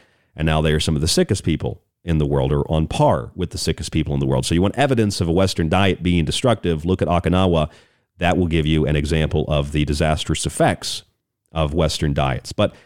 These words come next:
nonetheless, wide streets, planned sanitation, and public buildings. Now, for those of you who do not speak Japanese or have a hard time understanding the pronunciation,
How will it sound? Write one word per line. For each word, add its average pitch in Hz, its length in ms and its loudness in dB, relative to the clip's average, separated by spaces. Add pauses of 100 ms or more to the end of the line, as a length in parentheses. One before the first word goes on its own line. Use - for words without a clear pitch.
(120)
nonetheless, 147 560 2 (1040)
wide 147 280 2
streets, 123 380 0
planned 147 440 0
sanitation, 107 640 2
and 90 100 0
public 85 380 0
buildings. 73 440 0 (360)
Now, 87 180 2
for 104 140 0
those 131 200 2
of 123 100 0
you 107 240 4
who 92 340 2
do 82 120 0
not 87 160 0
speak - 280 -2
Japanese 87 600 2
or 78 100 0
have 78 180 0
a 69 60 -4
hard 78 220 0
time 80 300 0
understanding 78 640 0
the 73 160 0
pronunciation, 90 840 0